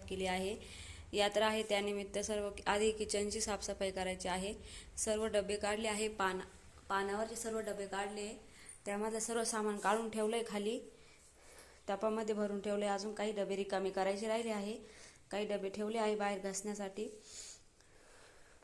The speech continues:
ते बघा बाहेर नेऊन, नेऊन ठेवले डबे काही घासण्यासाठी,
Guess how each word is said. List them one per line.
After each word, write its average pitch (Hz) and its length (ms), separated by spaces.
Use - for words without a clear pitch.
ते 214 100
बघा 226 240
बाहेर 220 260
नेऊन, 208 240
नेऊन 208 240
ठेवले 214 340
डबे 180 280
काही 190 200
घासण्यासाठी, 190 680